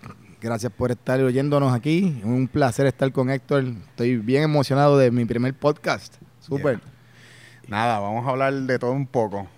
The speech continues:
Speaker 2: pero vamos a empezar por el comienzo. ¿De dónde eres? ¿Dónde naciste? ¿Dónde te criaste?
Speaker 1: Eh, yo me nac-, yo nací en el pueblo de Humacao.
Speaker 2: Ajá.
Speaker 1: Ah, viví en Verde Mar muchos años. Después nos mudamos pa Las Piedras, a una, fue li-,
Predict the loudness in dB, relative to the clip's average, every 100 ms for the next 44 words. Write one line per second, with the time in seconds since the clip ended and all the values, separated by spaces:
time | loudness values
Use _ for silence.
0 | _ -2 0 2 0 -2 -4 -4 -2 0
1 | 0 -2 0 2 2 -2 -4 -8 -6 -8
2 | -8 -4 -4 -2 -4 -6 -8 -8 -8 -8
3 | -10 -12 -12 -14 -12 -14 -16 -14 -14 -14
4 | -18 -20 -16 -12 -14 -16 _ -20 _ -20
5 | -20 _ -6 -4 -2 -4 -6 -6 -4 -4
6 | -4 -6 -4 -4 -2 -2 -4 -2 -2 -4
7 | -10 -12 -6 -2 0 -2 -4 -6 -4 -2
8 | 0 2 2 2 0 0 -2 0 -2 0
9 | -2 0 -2 -2 -2 0 0 -2 -4 -6
10 | -10 _ -20 _ -20 -10 -6 -2 0 0
11 | 0 2 2 0 -2 0 0 0 -2 -4
12 | -6 -6 -2 -2 -2 -4 -8 -12 -8 -6
13 | -4 -6 -6 -8 -10 -14 -18 -20 -20 -12
14 | -4 -2